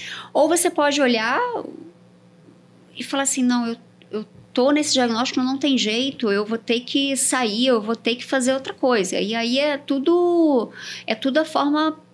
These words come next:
o jeito que você olha pra situação, né? Eu acho que se de fato você teve um obje-, por que que meu objetivo mudaria numa diferença de dois anos, né? Será que eu, eu tinha me enganado? Será que não era aquilo, né?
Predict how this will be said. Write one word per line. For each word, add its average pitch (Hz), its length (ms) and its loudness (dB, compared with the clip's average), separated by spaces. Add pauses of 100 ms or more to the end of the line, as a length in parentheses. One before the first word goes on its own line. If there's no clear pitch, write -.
(640)
o 240 160 2
jeito 262 260 0
que 294 120 0
você 311 300 0
olha 285 320 4
pra 311 180 -2
situação, 247 720 0
né? 202 380 0 (480)
Eu 202 100 -2
acho 220 140 0
que - 80 -4
se - 160 -2
de 247 120 0
fato 240 380 -2
você 220 220 -4
teve 240 360 -2
um 247 120 4
obje-, 214 220 -4
por 254 180 -4
que 320 100 0
que 320 100 -2
meu 311 120 4
objetivo 269 600 0
mudaria 247 720 2 (100)
numa 226 380 -2
diferença 233 340 -2
de 208 100 -2
dois 214 260 2
anos, - 520 -4 (400)
né? 214 380 0
Será 202 300 -2
que 214 120 -6
eu, 185 200 0
eu 175 240 0 (100)
tinha 185 180 0
me 175 80 -2
enganado? 185 520 -2 (800)
Será 180 240 -2
que 196 80 -4
não 196 80 4
era 190 120 2
aquilo, 208 520 0 (400)
né? 196 320 -2